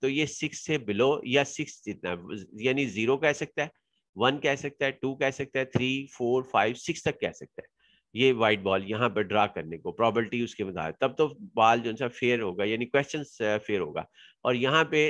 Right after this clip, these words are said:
ज़ीरो से लेके फ़ोर तक कह सकता है, ज़ीरो ब्लैक, वन ब्लैक, टू ब्लैक, थ्री ब्लैक, फ़ोर ब्लैक हमारे पास कह सकता है। अब हम आते हैं जी इस सवाल की तरफ कि ये हमारे पास किस तरीके से इसमें से हम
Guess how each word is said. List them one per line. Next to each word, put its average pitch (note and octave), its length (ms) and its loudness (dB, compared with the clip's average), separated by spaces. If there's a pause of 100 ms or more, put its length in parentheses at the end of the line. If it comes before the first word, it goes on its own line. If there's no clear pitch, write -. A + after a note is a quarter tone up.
(120)
ज़ीरो B2+ 320 2
से C#3+ 140 -2
लेके A2+ 240 0
फ़ोर F2 280 -6
तक A#2 140 -4
कह A2+ 120 -2
सकता G#2+ 240 -8
है, G2+ 100 -2
ज़ीरो A2+ 240 -2
ब्लैक, A2 320 0
वन A2 200 -2
ब्लैक, G#2+ 340 0
टू B2+ 120 -4
ब्लैक, A2 260 0
थ्री C3 220 -4
ब्लैक, B2 340 2
फ़ोर D3+ 240 0
ब्लैक G2 340 0
हमारे F#2+ 220 -2
पास G#2+ 220 -8
कह E2 160 -4
सकता - 300 -18
है। - 60 -18 (600)
अब C#3+ 140 0
हम D#3+ 140 2
आते D3+ 200 2
हैं D#3 80 -2
जी D#3+ 140 -2
इस C#3+ 120 -10
सवाल A#2+ 200 4
की B2 140 -8
तरफ A#2 360 -4
कि B2 60 -2 (100)
ये A#2+ 180 0
हमारे G#2+ 300 -4
पास A#2 280 -6
किस C3+ 180 -10
तरीके G2 280 -8
से A2 240 -6 (280)
इसमें B2 340 -4
से A2+ 220 -6
हम A#2+ 220 -4